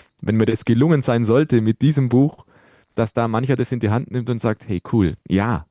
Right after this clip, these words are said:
verdammt nochmal, ja, die Formel eins ist echt meins, dann glaube ich, habe ich, äh, zumindest ein bisschen was richtig gemacht. Und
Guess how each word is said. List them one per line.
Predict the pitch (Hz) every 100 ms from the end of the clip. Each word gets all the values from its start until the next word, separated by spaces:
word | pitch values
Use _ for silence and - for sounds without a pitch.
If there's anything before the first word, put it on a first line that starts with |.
| _ _
verdammt | - - 131 135
nochmal, | 117 120
ja, | 107 110 143 87 -
die | 104
Formel | - 120 110
eins | 110 139 - -
ist | 151 - -
echt | 131 131 -
meins, | 123 127 113 131 - - - _ _ _
dann | 95 98
glaube | 101 92
ich, | 92
habe | 98 90
ich, | - -
äh, | 90 95 92
zumindest | - 87 92 90
ein | 95
bisschen | 92 - 82
was | 80
richtig | 82 - 80
gemacht. | - 76 73 -
Und | 82